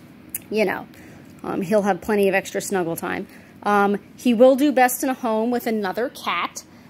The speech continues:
Um, he cannot go with one of his own litter because they are so shy and timid. Um, they're just not gonna be happy. They need another dominant, um, confident kitty in the home, uh,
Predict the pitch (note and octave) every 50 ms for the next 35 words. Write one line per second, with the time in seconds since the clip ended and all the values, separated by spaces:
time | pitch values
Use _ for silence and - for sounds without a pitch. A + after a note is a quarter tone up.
0 | - - - F#3+ F#3+ F#3 - A3+ G#3 - - B3 A3+ A3 - A3+ F#3+ A3 A3 G#3+
1 | G#3+ G#3+ - A3 G#3+ A3 A3 - B3 - - - G3+ G#3 G#3+ A3 A3 G#3+ G#3 F#3+
2 | F3+ F#3 F#3+ F#3+ G3+ F#3+ F#3 - G#3 F3+ F3+ E3+ E3 - F#3 E3+ E3+ F3 F3 F3+
3 | F3+ E3+ - - - - - - - - G#3 G3 G3 - - - G#3 F#3+ E3 E3+
4 | E3+ F3 F#3 - - F3 F3 E3+ - - G3 F3+ F3 E3+ E3+ F3+ - - - -
5 | - - - - F3+ F3+ F3 F3 F#3+ F#3 F3 F#3 F3+ - F#3+ F3+ - G3 F3+ E3
6 | E3+ E3+ E3+ F3 E3+ - - - - - - - - - F3 E3 - F3 F3 F3+
7 | E3 F3 F3 F#3 F3+ F3+ E3+ F3 F3 F3+ E3 E3+ E3+ E3+ - F#3 F3 E3+ F3 E3+
8 | E3+ E3+ E3 - - - - - - - - - - - E3+ E3+ E3 D#3+ E3 E3+
9 | E3+ - - - - - - - A#3 A3+ G#3+ - - F#3+ G3 F#3+ - - - A3+
10 | F#3+ G3 F3+ F3 F3 F3 E3+ - F#3 F3 E3+ E3+ D#3+ E3 F#3+ - - - - -
11 | - - - - - - - - G1+ G1+ G1+ G1+ - -